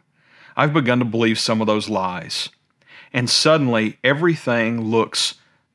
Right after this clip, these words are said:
dark and gloomy, and I just fall into a rabbit hole. And, you know, what pulls me out of it is being reminded of the truth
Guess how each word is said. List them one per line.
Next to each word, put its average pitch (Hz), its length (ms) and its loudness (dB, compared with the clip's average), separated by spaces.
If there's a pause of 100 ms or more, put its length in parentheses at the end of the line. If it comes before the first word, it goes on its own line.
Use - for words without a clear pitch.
(100)
dark 101 600 0
and 110 200 -4
gloomy, 117 760 0 (320)
and 110 500 -2
I 127 140 2
just 175 180 -2
fall 113 360 2
into 120 180 0
a 120 40 2
rabbit 131 380 -2
hole. 80 360 -8 (520)
And, 120 480 0
you 123 80 -8
know, 117 160 2
what 120 320 0
pulls 160 380 0
me 151 240 2
out 175 280 0
of 107 140 0
it 104 240 -2 (320)
is 120 160 -4
being 127 400 -2
reminded 107 560 0
of 104 160 -4
the - 80 -12
truth - 920 -4